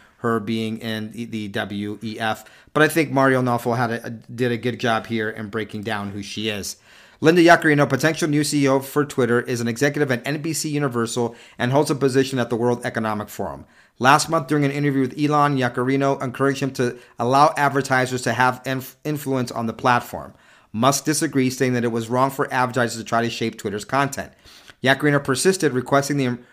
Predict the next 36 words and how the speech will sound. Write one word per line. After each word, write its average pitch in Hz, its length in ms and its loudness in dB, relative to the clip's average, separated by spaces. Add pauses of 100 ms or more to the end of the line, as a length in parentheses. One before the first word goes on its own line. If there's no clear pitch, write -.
(200)
reinstatement 143 580 2
of 127 180 -2
an 120 40 0
influence 151 460 -2
council 120 380 0
for 127 200 -2
advertisers 131 560 2
to 120 120 -4
regularly 127 420 0
interact 110 400 -4
with 117 160 -6
Twitter's 104 260 -6
leadership. 139 520 -4 (360)
Musk 143 300 2
expressed 139 420 0
concern 160 380 -2
that 131 160 0
this 139 300 0 (200)
could 131 220 -2
lead 120 320 0
to 120 80 -2
public 104 400 -6
backlash. 113 640 -2 (380)
Before 135 320 4
her 165 60 6
potential 151 440 0
role 131 260 4
as 123 160 0
Twitter 139 220 0
C 139 240 -2
E 123 60 0
O, 120 120 -2
Yaccarino 120 480 0
had 120 280 0
various 131 280 0
positions 123 600 -2